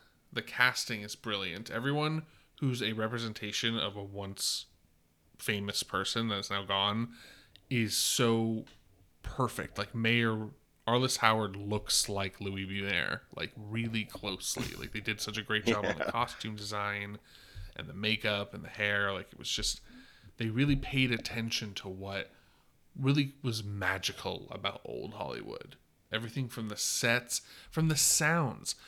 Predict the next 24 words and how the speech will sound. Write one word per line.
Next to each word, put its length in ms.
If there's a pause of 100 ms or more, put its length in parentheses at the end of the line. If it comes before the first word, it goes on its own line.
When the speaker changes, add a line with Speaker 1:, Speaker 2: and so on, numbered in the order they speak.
(240)
Speaker 1:
Like, 140
there's 220
this 300 (220)
reverb, 720 (160)
this 180 (140)
echo 580
and 80 (160)
reverb 540 (180)
that's 240
going 300
on 200
the 140
entire 1300 (960)
movie, 540
and 160
it's 180
so 480
reminiscent 680
of, 240 (100)
uh, 240 (200)
being 160
shot 320
in 100
an 100